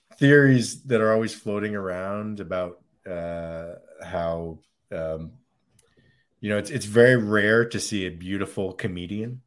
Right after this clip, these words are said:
<laughs> be-, because beautiful people don't need to develop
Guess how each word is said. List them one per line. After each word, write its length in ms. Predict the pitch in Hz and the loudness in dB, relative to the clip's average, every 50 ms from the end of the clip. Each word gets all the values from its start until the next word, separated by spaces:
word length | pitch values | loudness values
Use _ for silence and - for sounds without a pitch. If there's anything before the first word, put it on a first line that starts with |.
| _ _ _ _ _ _ _ | _ _ _ _ _ _ _
<laughs> 440 | _ - - - - - _ - - | _ -20 -20 -20 -20 -20 _ -8 -4
be-, 180 | 110 104 - - - | -4 -4 -4 -6 -4
because 300 | - 113 - 110 101 90 | -4 -2 0 0 -2 -2
beautiful 320 | 85 101 107 104 101 110 | -2 -2 -2 -2 -2 -6
people 260 | 87 110 117 - 107 104 | -4 -2 -2 -2 -2 -4
don't 300 | 87 98 104 101 104 104 | -2 -2 -2 -2 -4 -6
need 720 | 110 101 98 98 92 92 95 95 104 107 104 107 107 - - _ _ _ _ _ _ _ _ _ _ - | -8 -8 -8 -8 -10 -10 -8 -8 -8 -6 -6 -8 -8 -10 -18 _ _ _ _ _ _ _ _ _ _ -8
to 80 | 113 | -6
develop 680 | 101 107 104 87 87 101 95 90 90 92 - - - _ | -2 -2 -4 -2 0 0 0 0 0 -2 -4 -6 -14 _